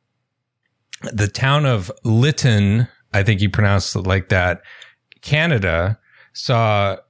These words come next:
the, the, um, let me start that again. Canada had never seen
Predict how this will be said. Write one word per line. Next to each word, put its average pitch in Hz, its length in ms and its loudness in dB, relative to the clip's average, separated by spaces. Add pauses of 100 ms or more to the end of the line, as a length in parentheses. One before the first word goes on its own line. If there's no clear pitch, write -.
(240)
the, 113 400 0
the, 101 360 0 (600)
um, 92 400 -2 (1040)
let 117 140 2
me 110 80 2
start 104 220 2
that 95 140 2
again. 85 280 0 (200)
Canada 180 360 0
had 135 160 2
never 151 280 0
seen 123 640 2